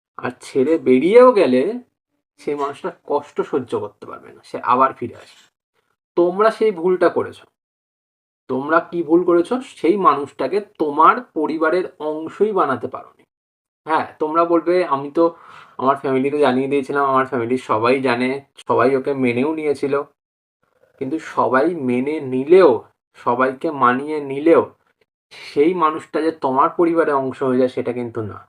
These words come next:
পরিবারে নিয়ে যেতে হয়, খাপ খাওয়াতে হয়, দিনের পর দিন তাদের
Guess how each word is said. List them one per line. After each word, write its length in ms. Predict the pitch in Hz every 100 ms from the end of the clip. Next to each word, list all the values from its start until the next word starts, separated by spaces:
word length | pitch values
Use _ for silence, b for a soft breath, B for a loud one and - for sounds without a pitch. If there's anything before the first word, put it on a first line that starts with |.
| _ _ _ _ _ _ _ _ _ _ -
পরিবারে 400 | 120 120 117 117
নিয়ে 320 | 113 120 135 139
যেতে 240 | 127 120
হয়, 320 | 113 120 117 117
খাপ 280 | - 135 - -
খাওয়াতে 460 | - 127 117 - 113
হয়, 280 | 117 117 113
দিনের 400 | 127 135 160 156
পর 160 | 143 131
দিন 220 | 127 131 131
তাদের 420 | - 117 123 170